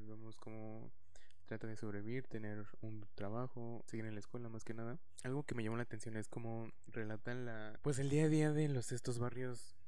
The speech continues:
mm, no tan privilegiados, ¿verdad? O que simplemente que eran barrios para gente negra. Entonces, siento que hasta cierto punto en ciertas características específicas, eh, tuve como que mucha similitud al día a día de alguien,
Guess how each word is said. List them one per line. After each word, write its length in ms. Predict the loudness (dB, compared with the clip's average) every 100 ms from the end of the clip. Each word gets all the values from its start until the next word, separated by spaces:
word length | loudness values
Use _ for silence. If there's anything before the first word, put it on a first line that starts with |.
| -6 -6 -6
mm, 1160 | -6 -4 -6 -6 -6 -6 -6 -6 -6 -6 -4 -2
no 80 |
tan 120 | 0 2
privilegiados, 600 | 2 0 0 0 0 0
¿verdad? 220 | 0 0
O 140 | 0 -2
que 120 | -2
simplemente 360 | -2 -2 -2 -4
que 100 | -4
eran 180 | 0
barrios 260 | 2 2 2
para 180 | 0 0
gente 220 | 0 0
negra. 280 | -2 -2 -2
Entonces, 640 | -2 -4 -4 -4 -4 -4 -6 -6 -6 -6 -6 -6 -6 -6 -6 -4
siento 220 | -4 -4
que 120 | -2
hasta 100 | -2
cierto 240 | -2 0 0
punto 320 | 0 2 2
en 160 | 0 0
ciertas 360 | 0 0 0
características 600 | 0 0 0 0 0 0
específicas, 760 | 0 0 0 0 0 0 -2 -4 -6 -8 -8 -8 -8 -8 -8 -6
eh, 460 | -4 -2 0 -2 -2 -4 -4 -6 -4
tuve 240 | 0 0 0
como 240 | 0 -2
que 140 | 0
mucha 720 | -2 -2 -2 -2 -2 -2 -2 -4 -4
similitud 580 | -4 -4 -2 0 0 0 0 0
al 380 | -2 -2 -2
día 180 | -2 0
a 60 | 0
día 280 | 0 -2 -2
de 320 | -2 -2 -2
alguien, 420 | -2 -2 -4 -4